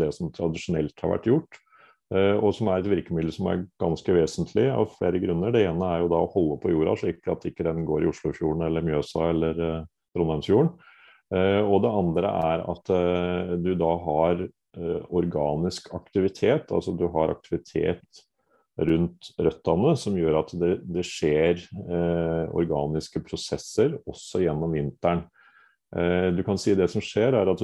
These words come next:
du utvider, hvis du tenker at det er korn eller grønnsaker du har hatt på dette arealet, så utvider du den tida som fotosyntesen får lov til å jobbe med flere måneder,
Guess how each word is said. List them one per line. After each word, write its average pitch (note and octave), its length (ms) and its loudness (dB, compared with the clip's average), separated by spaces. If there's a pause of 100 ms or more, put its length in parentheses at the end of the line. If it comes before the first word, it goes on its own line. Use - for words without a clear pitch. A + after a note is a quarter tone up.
du F#2+ 160 0
utvider, E2+ 640 0
hvis F#2 160 0
du F2+ 80 -8
tenker F2 260 0
at D#2 120 0
det F2 100 0
er - 60 -8
korn D#2+ 260 0
eller F2+ 160 2
grønnsaker E2+ 560 -2
du F#2 80 -2
har F2 140 -2
hatt D#2 100 -14 (120)
på F#2+ 120 0
dette F2+ 240 -2
arealet, E2+ 560 2 (560)
så - 240 0
utvider F2 720 0
du G#2+ 160 4
den F2+ 400 2 (240)
tida F#2 560 2
som G2+ 240 -4
fotosyntesen E2+ 960 -2
får G2+ 160 -4
lov D2+ 300 2
til G#2 160 2
å A2 100 6
jobbe G2 300 2 (640)
med F2+ 540 0 (260)
flere E2+ 280 4
måneder, F2+ 600 0